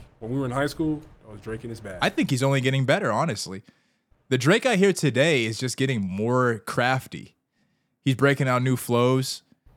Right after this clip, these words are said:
Speaker 2: He's breaking out new marketing.
Speaker 1: He's
Speaker 2: I
Speaker 1: been
Speaker 2: like him.
Speaker 1: jacking flows, though, bro.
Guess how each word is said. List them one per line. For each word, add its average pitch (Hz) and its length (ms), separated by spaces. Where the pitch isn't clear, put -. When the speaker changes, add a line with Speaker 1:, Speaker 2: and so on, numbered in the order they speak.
Speaker 2:
He's 131 120
breaking 139 320
out 131 160
new 135 120
marketing. 127 680
Speaker 1:
He's - 80
Speaker 2:
I - 20
Speaker 1:
been 220 80
Speaker 2:
like 202 180
him. 139 60
Speaker 1:
jacking 147 220
flows, 127 480
though, 101 160
bro. 92 280